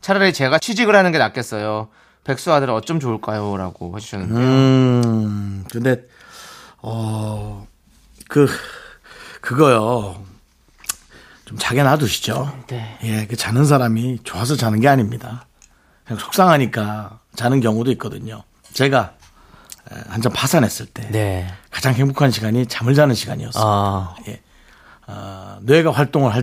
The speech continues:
Speaker 2: 땐
Speaker 1: 네네.
Speaker 2: 머리 한켠에
Speaker 1: 예.
Speaker 2: 마치 종량처럼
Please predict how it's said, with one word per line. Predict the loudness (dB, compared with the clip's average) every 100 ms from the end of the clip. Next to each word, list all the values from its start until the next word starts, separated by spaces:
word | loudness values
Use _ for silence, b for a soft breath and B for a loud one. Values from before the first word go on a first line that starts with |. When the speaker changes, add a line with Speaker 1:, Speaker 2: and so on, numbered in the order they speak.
| -2
Speaker 2:
땐 | -4 -4
Speaker 1:
네네. | -6 -6 -6 -10 -16 _ _ -6
Speaker 2:
머리 | -2 0
한켠에 | 0 2 0 0 -4 _ -14
Speaker 1:
예. | -10 -8
Speaker 2:
마치 | -6 -6
종량처럼 | 0 4 4 4 0 -2 -4